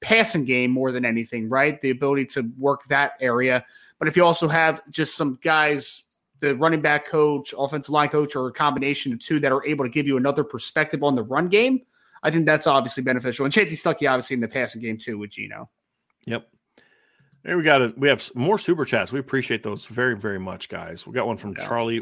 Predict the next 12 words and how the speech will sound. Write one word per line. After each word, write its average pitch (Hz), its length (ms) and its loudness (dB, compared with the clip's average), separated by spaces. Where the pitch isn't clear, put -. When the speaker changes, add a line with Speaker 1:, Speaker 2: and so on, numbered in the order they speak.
Speaker 2:
Weiss's 101 640 -8
last 85 480 -14
belt - 220 -16
loop. - 320 -20
Speaker 1:
What's - 160 -16
up, 123 120 -4
Charlie? 139 460 4
Congratulations 139 720 2
again 143 260 0
on 139 300 2
the 127 80 0
marriage. 147 500 4